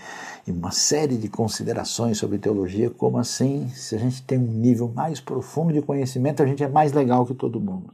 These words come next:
Será que é isso? Ou será que, olha, o mundo tá ruim, tá complicado, então é bom a gente ir na igreja e tá lá junto com pessoas melhores, porque lá fora tá ruim demais? Que tipo de fé a gente tem?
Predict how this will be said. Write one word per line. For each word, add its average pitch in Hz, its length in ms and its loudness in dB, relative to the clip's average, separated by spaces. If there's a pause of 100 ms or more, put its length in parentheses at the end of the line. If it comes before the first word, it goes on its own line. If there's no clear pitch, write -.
(100)
Será 165 480 0
que 185 180 -8
é 143 60 -2
isso? 131 520 -6 (960)
Ou 240 180 6
será 175 480 0
que, 208 280 -4
olha, 131 480 -2
o 160 160 -10
mundo 147 300 0
tá 123 160 -2
ruim, 131 640 0
tá - 100 -16
complicado, - 600 0
então 175 160 -4
é 156 60 -2
bom 123 260 2
a 110 40 -2
gente 117 260 -8
ir - 20 -4
na 107 100 -2
igreja 107 560 0
e 98 60 -4
tá - 180 -4
lá 104 220 -2
junto 107 280 -4
com 104 120 -4
pessoas 104 480 -2
melhores, 104 540 -2
porque - 340 -6
lá 101 160 -4
fora 107 340 -4
tá 104 220 -4
ruim 110 260 0
demais? 117 520 0
Que - 300 -4
tipo 196 800 -2
de 165 300 -4
fé - 460 -6
a 120 120 -2
gente 113 300 -6
tem? - 320 -10